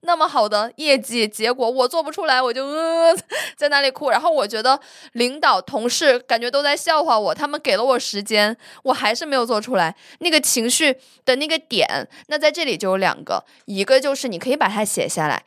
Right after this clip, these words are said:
像上一次我们说缓解焦虑，杨一也说把它写进日记里面，会让你平静下来，一步一步的去解决问题。第二部分也是我特别特别大的一个感触，就是在职场中，尤其是在新人，我们要有一点点钝感力。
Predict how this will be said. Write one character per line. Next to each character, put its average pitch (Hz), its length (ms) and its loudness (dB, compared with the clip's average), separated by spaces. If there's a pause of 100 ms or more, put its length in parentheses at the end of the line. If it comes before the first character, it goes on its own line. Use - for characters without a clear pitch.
(140)
像 254 160 -2
上 247 180 0
一 220 60 -6
次 220 100 -6
我 196 80 0
们 170 100 -4
说 202 160 0
缓 190 160 -2
解 202 140 -2
焦 190 220 2
虑， 185 140 -4
杨 160 140 -2
一 214 120 -4
也 190 160 2
说 - 120 -4
把 - 120 -2
它 190 100 0
写 - 160 -4
进 180 160 -6
日 220 140 -4
记 262 180 0
里 185 140 0
面， 117 200 -8 (180)
会 302 140 2
让 285 140 2
你 208 60 -10
平 175 280 -12
静 269 160 -2
下 226 180 2
来， 139 120 2
一 185 180 -6
步 277 200 -2
一 208 100 0
步 220 180 -4
的 196 120 0
去 262 180 -8
解 - 240 -2
决 156 160 -2
问 269 260 2
题。 - 320 -14 (320)
第 311 80 -4
二 302 140 6
部 247 160 -10
分 190 140 -2
也 147 100 0
是 254 140 0
我 214 160 0
特 320 340 0
别 147 220 -2
特 - 120 -4
别 - 140 -2
大 160 180 2
的 151 60 -4
一 147 60 -6
个 160 100 -2
感 156 260 -4
触， - 200 -10
就 233 100 -4
是 233 100 -6
在 233 140 4
职 175 220 -2
场 190 240 -6
中， 160 180 -2
尤 165 80 2
其 214 140 -2
是 220 100 -4
在 220 160 2
新 240 260 -4
人， 160 240 0
我 156 80 0
们 175 120 -8
要 277 100 2
有 214 140 0
一 180 60 -8
点 185 180 -6
点 185 160 -6
钝 330 260 -4
感 135 260 0
力。 151 240 -6